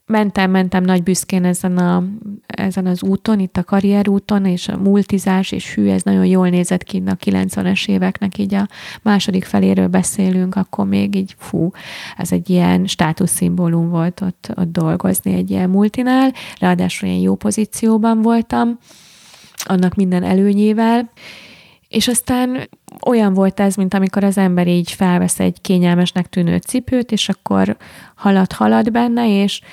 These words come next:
egyszer csak azt érzi, hogy na, még egy lépés, és így leszakad a lába, és, és nem, nem tud tovább menni ebben a cipőben, és inkább, inkább mezitláb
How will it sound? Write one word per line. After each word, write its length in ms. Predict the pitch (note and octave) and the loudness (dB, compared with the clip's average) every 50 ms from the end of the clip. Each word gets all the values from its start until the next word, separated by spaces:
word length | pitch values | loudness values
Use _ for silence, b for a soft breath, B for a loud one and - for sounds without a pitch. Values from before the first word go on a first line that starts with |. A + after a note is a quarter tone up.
| B B B B B | B B B B B
egyszer 460 | - - G3 F3+ - - F#3 F3+ F3 | -2 0 0 0 0 0 0 0 0
csak 380 | - - - F#3 F3+ - - - | 0 0 0 0 0 0 -4 -4
azt 280 | - F3+ E3 - - - | -2 -2 -2 -2 -2 0
érzi, 240 | F#3 F3 F3 - F3+ | 0 0 0 0 0
hogy 240 | F3 F3 F3 - - - | 0 0 0 -4 -8 -6
na, 200 | - F#3 E3+ E3+ - | -2 -2 -2 0 0
még 500 | - F#3 F3+ F#3 F#3+ F#3 F#3 F#3+ F#3 - | 0 0 2 4 4 4 4 4 4 4
egy 200 | E3+ F3 E3+ E3 | 2 2 2 2
lépés, 840 | F3 E3 E3 E3 E3+ E3+ - - F#3 F#3 G3+ A3+ A#3+ - - - - | 2 2 4 2 2 0 0 2 2 2 2 2 0 -2 -6 -8 -6
és 200 | - F#3+ - - | -4 -4 -2 -2
így 120 | - G3+ F#3 | 0 0 2
leszakad 540 | F#3+ F3 E3+ - - - F3 - F3+ E3 | 2 2 2 0 -2 -4 -4 -2 -2 0
a 80 | E3+ E3+ | 0 0
lába, 460 | D#3+ D#3+ D#3+ D#3+ E3 E3+ E3+ F#3 F3 | 0 0 0 0 0 0 0 2 2
és, 320 | E3+ E3+ F#3 F3+ - - - | 2 2 0 -2 -4 -4 -6
és 140 | - F3+ - | -4 -4 -2
nem, 240 | - F#3 E3 D#3 E3+ F3 | 0 2 0 0 0 0
nem 180 | F#3 E3+ D#3+ | 0 0 0
tud 160 | - - D#3 - | 0 -2 -4 -2
tovább 340 | - F3+ F3 E3 E3+ F3 | -2 -2 0 0 0 -2
menni 220 | F#3 F3 E3+ F3 F3 | -2 -2 -2 0 0
ebben 240 | F3 F3 F3 F3+ F3 | 0 0 0 0 0
a 100 | F3 F3 | 0 0
cipőben, 460 | - - F#3 - - G3 F#3+ F#3+ F3+ | 0 -2 -2 0 0 0 2 2 2
és 220 | F3 F3 F3 - | 2 0 0 0
inkább, 540 | F3+ D#3+ D#3+ E3 - F3 E3+ E3+ E3+ F3+ - B B B B B B | -2 -2 -2 0 0 2 2 2 0 -2 -4 B B B B B B
inkább 320 | - D#3 D3+ D#3+ D#3 D#3 | -4 -2 0 0 0 0
mezitláb 680 | D#3 D3+ E3+ - F#3 F#3 - - F#3+ F3+ - F3+ F#3+ | 0 -2 -2 -2 -4 -4 -4 -2 -2 0 0 -2 -4